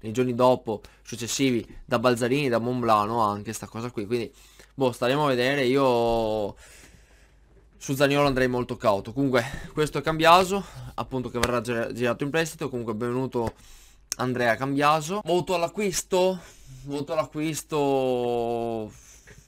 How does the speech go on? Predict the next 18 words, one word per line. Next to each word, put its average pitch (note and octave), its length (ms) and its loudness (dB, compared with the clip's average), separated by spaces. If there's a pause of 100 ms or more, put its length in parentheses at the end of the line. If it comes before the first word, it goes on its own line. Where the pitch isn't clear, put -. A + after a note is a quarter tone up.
(1800)
Senza G#2+ 360 -4
voto, F2+ 420 -6
cioè, - 160 -14 (180)
<laughs> - 100 -14
che D3+ 140 -2
cazzo C3+ 280 -2
vogliamo B2+ 340 0
dire? A#2 240 -2 (600)
Voto D3 220 -4
all'acquisto D#3 920 2
per C3 120 -2
come D3 380 0
è - 20 0
messa, C#3 340 0
dai, B2+ 380 0
diamo C3+ 540 0
un B2+ 100 0
cinque, A#2+ 960 0